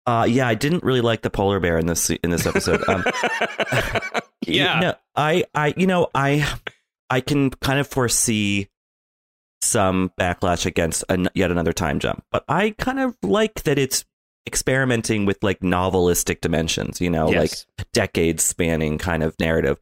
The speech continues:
Speaker 1: You do wonder, like, okay, if they're jumping this many decades in the s-, first season, we're not even, you know, we still have a couple episodes left. What is the next season gonna look like? Will it, will it slow down? Will it kind of take on the same shape? Like, how far are we gonna go into this,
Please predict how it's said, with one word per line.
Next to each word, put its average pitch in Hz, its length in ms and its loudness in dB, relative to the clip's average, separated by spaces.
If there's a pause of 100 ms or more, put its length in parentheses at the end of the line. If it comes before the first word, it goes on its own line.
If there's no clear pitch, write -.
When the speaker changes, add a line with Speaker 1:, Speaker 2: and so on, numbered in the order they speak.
(280)
Speaker 1:
You 123 140 2
do 147 160 2
wonder, 113 360 2
like, 87 280 0
okay, 101 280 0
if 85 120 -4
they're 95 100 0
jumping 117 380 0
this 98 180 0
many 90 140 0
decades 87 420 0
in 80 80 -2
the 80 60 0
s-, - 140 -6
first - 340 -2
season, 85 320 0
we're 85 80 2
not 95 140 0
even, 82 280 0 (640)
you 127 60 0
know, 104 40 0
we 90 100 0
still 110 160 0
have 90 60 0
a 92 40 0
couple 90 260 -2
episodes - 320 -2
left. 92 380 -2 (420)
What 104 260 2
is 127 200 2
the 95 80 0
next 85 260 -2
season 131 240 0
gonna 147 220 0
look 156 200 -2
like? 156 220 0
Will 92 160 2
it, - 140 2
will 90 160 2
it - 100 -2
slow 90 240 0
down? 117 380 0
Will 87 160 4
it - 80 -2
kind 85 180 -2
of - 60 -4
take 87 240 -4
on 82 80 0
the 80 80 0
same 80 240 0
shape? - 320 -2
Like, 87 100 0
how 135 200 0
far 117 360 0
are 101 40 2
we 98 100 0
gonna 80 180 0
go 85 340 2
into 78 300 -2
this, - 340 0